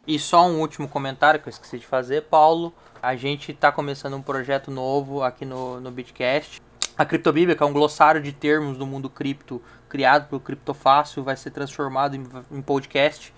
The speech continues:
e vai ser, nós vamos publicar semanalmente aqui no Bitcast pequenas pílulas, ou como a gente tava brincando no privado aqui com eu e o Paulo, pequenos versículos sobre o, é, sobre os termos que você,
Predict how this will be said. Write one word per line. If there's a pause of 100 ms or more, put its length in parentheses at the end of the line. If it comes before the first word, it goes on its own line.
(320)
e
vai
ser,
nós
vamos
publicar
semanalmente
aqui
no
Bitcast (420)
pequenas
pílulas, (260)
ou
como
a
gente
tava
brincando
no
privado
aqui
com
eu
e
o
Paulo,
pequenos
versículos
sobre
o,
é,
sobre
os
termos
que
você,